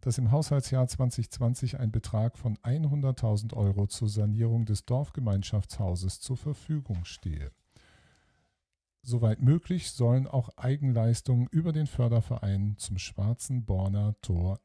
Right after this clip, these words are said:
e V erbracht werden. Top fünf betraf die Linksabbiegerspur B drei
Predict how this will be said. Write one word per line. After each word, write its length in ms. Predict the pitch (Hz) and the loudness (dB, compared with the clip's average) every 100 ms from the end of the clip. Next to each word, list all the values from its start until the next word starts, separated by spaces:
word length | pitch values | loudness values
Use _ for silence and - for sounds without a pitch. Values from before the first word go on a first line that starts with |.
| - | -4
e 120 | 120 | -4
V 420 | - 90 87 101 - | -4 -6 -4 -6 -6
erbracht 540 | 123 104 120 - 113 | -4 0 0 -2 -6
werden. 240 | 85 73 _ _ _ _ _ _ _ _ _ _ | -6 -6 _ _ _ _ _ _ _ _ _ _
Top 200 | - 127 | -4 -4
fünf 560 | - 165 214 269 - - - | -4 -4 -4 -6 -20 -18 -8
betraf 640 | 127 - 120 117 123 - - | -8 -4 -2 0 0 -4 -8
die 120 | 104 101 | -6 -2
Linksabbiegerspur 1120 | 113 170 175 156 135 139 131 131 - 127 120 | -2 -2 -2 -6 -4 0 0 0 0 0 2
B 140 | 113 | 2
drei 600 | 104 95 104 151 190 220 | 0 -2 -2 -2 -4 -8